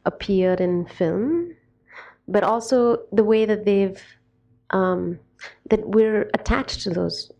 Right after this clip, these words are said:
landscapes. It's not just, like, a critique of this, uh, landscape at all. It's more, uh,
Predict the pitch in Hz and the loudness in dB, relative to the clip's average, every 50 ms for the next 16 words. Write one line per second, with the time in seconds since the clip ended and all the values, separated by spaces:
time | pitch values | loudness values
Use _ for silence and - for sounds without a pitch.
0 | _ _ - 185 170 165 170 - 202 185 - 214 208 196 202 - 196 190 185 - | _ _ -2 -2 -2 -2 -4 -6 -8 -2 0 2 0 0 0 -2 -4 -4 -4 -6
1 | - - _ _ 185 180 180 180 - - _ _ - - 175 - - - 180 170 | -12 -16 _ _ -4 -2 -2 -4 -6 -8 _ _ -8 -8 -8 -8 -4 -2 -2 -2
2 | 160 - - - - 156 160 - _ _ _ _ _ _ - - - - - - | -2 -6 -6 -4 -4 -4 -4 -8 _ _ _ _ _ _ -8 -8 -8 -8 -8 -14
3 | - _ _ _ _ _ _ _ _ - 180 175 165 175 - 165 - - _ _ | -20 _ _ _ _ _ _ _ _ -6 -4 -4 -4 -4 -6 -8 -10 -12 _ _
4 | _ _ _ _ _ _ _ _ _ _ _ - 170 165 160 156 - - 170 156 | _ _ _ _ _ _ _ _ _ _ _ -2 0 0 0 -2 -2 -2 0 0
5 | 156 156 170 175 180 170 - - - - 175 - - 175 170 170 170 170 170 165 | 0 -2 -2 -2 -2 -2 -4 -4 -6 -6 -8 -2 0 0 2 2 2 2 0 0
6 | 170 170 - - 170 165 160 | -2 -4 -4 -4 -4 -4 -4